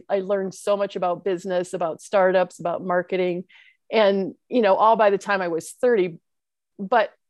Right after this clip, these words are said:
of course, like, so many of these <laughs> stories go, like, internally was a different story. And, and for me at thirty-two, it all kind of came crashing down where I,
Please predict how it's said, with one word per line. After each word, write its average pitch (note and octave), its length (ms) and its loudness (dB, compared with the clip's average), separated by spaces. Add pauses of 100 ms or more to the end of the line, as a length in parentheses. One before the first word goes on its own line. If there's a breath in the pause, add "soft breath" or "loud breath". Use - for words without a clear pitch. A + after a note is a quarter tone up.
(120)
of A3 260 -4
course, A#3+ 560 -2
like, G3 220 -4
so A#3 540 0
many F#3 360 -4
of F#3+ 140 -4
these F#3+ 260 -8
<laughs> - 120 -20
stories F#3 600 0
go, F3+ 260 2
like, F3+ 280 0
internally A#3 600 -2
was G3 220 -4
a E3+ 40 -6
different E3+ 440 -8
story. D#3 500 -2
And, F3+ 180 -4 (360 loud breath)
and G3 180 0
for G3+ 160 0
me G3 640 0 (420)
at F#3+ 220 -2
thirty-two, G#3+ 640 2
it F3 100 2
all F3+ 160 4
kind G3 280 -4
of F3 100 -4
came E3+ 240 -8
crashing F3 560 -2
down E3 380 -2
where E3 140 -2
I, E3 260 -4